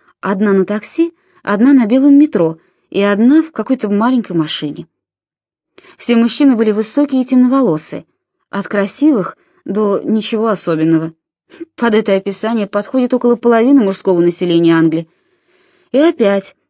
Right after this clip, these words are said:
двое были в очках, трое без. Все имели обычные для деловых людей машины. У двоих были кавалеры цвета металлик,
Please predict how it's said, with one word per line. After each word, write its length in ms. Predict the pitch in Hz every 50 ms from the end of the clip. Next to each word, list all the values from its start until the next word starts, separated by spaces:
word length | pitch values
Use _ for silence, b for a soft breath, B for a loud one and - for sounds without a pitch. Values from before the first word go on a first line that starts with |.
| _ _ _ _ -
двое 340 | 254 202 208 214 226 214 196
были 180 | 180 208 208
в 80 | 190 202
очках, 480 | 196 196 - - - 240 269 294 -
трое 300 | - 190 175 175 175 175
без. 400 | 165 165 175 196 214 - - - _ _ _ _ _ _ _ _ _ _
Все 320 | - - - - 294 320
имели 240 | 302 269 240 214 202
обычные 460 | 196 190 185 208 240 - - 240 208
для 100 | 185 196
деловых 400 | 175 190 190 196 190 190 190 -
людей 200 | 202 190 180 185
машины. 580 | 180 180 175 180 - - 180 180 175 175 180 b b b b b b b b b
У 80 | - 226
двоих 280 | 220 240 262 269 262 226
были 180 | 240 247 247
кавалеры 460 | 233 - 240 233 226 240 285 311 269
цвета 300 | 220 - 202 190 170 -
металлик, 520 | 185 185 175 - 180 160 156 165 160 -